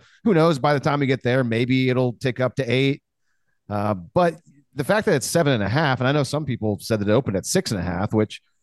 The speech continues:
if it did, it was bought up immediately to seven and a half. So, uh, for whatever that's worth. But you look at the schedule, e-, everyone knows the schedule's super difficult, and it just makes sense. I know we talked about it, uh, in our last podcast, the, uh,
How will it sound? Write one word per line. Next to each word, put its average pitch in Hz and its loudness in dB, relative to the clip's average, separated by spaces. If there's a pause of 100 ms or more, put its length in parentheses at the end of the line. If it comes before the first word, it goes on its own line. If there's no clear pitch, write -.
(140)
if 120 0
it 101 0
did, 156 4
it 127 2
was 117 0
bought 127 2
up 135 2
immediately 113 0
to 98 -2
seven 107 0
and 90 -4
a - -4
half. 90 -8
So, 92 -2 (520)
uh, 87 -4 (400)
for 127 -2
whatever 113 4
that's 110 -2
worth. 107 0 (240)
But 254 -2
you 269 4
look 269 2
at 220 2
the 170 4
schedule, 151 0
e-, 156 2
everyone 160 -2
knows 143 0
the 117 -4
schedule's 107 -4 (200)
super 147 -2
difficult, 110 0 (920)
and 139 2
it 151 2
just 147 0
makes 143 0
sense. 165 2
I 135 2
know 135 2
we 131 0
talked 131 -2
about 123 2
it, 120 2
uh, 113 -4
in 117 -4
our 117 -2
last 113 0
podcast, 117 -2
the, 107 -2
uh, 95 -14